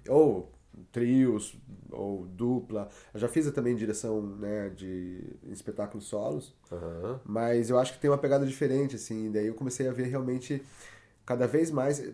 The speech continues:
Speaker 1: Há muito tempo já eu vejo o quanto o palhaço, ele, ele pode, né, os conceitos e tudo mais, esse estudo causa transformações importantes, assim, né?
Speaker 2: Uhum.
Speaker 1: De visão de mundo até,
Speaker 2: Aham.
Speaker 1: em várias profissões. Mas no ator, eu, eu,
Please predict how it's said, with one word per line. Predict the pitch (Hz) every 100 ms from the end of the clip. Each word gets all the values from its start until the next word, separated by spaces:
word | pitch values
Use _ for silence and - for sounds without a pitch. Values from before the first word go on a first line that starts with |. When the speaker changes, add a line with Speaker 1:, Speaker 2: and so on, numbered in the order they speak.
| -
Speaker 1:
Há | 123 147
muito | 170 233 -
tempo | 180 160
já | 147
eu | 120
vejo | 131 131 135 -
o | 123
quanto | - 135 147 156
o |
palhaço, | 143 123 120 135 -
ele, | 131 131 135 127
ele | 113 113 113
pode, | 113 110 110 120 113 98 101
né, | 107
os | -
conceitos | 120 - 110 131 123 101
e | 98
tudo | 107 104
mais, | 107
esse | 104 107
estudo | - 123 139 143 - - - _ -
causa | 123 131 143
transformações | 135 131 123 117 120 123 120 - 110
importantes, | 110 104 117 - 139 139
assim, | 104 - 107 101
né? | 98 104 104 92 87
Speaker 2:
Uhum. | 82 82 127
Speaker 1:
De | - 101
visão | 95 104 104 117
de | 110
mundo | 98 113 131 104
até, | - 95 110
Speaker 2:
Aham. | 98 87 85 127 -
Speaker 1:
em | 107
várias | 101 123 143
profissões. | 147 143 139 - 120 113
Mas | 117 110 113
no | 143 147
ator, | 143 156 165
eu, | 170 170 165
eu, | 165 175